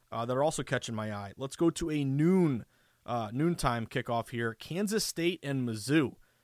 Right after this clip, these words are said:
Uh, currently, we have Kansas State listed as a three and a half point road favorite, uh, with a total in this game of forty-nine.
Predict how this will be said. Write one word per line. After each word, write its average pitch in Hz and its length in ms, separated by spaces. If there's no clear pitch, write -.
Uh, 110 240
currently, 156 420
we 139 160
have 131 320
Kansas 165 360
State 165 260
listed 139 260
as 120 160
a 113 60
three 151 240
and 151 80
a 143 40
half 143 240
point 143 280
road 127 240
favorite, 170 400
uh, 120 120
with 123 140
a - 20
total 147 240
in 139 80
this 139 140
game 143 300
of 117 160
forty-nine. 107 880